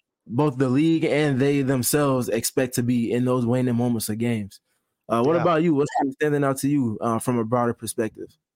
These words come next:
Speaker 2: Yeah, I, I think there's a couple of, uh,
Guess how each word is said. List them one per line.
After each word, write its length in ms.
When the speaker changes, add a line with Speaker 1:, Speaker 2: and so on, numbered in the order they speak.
Speaker 2:
Yeah, 220
I, 60
I 40
think 220
there's 240
a 80
couple 580
of, 800
uh, 440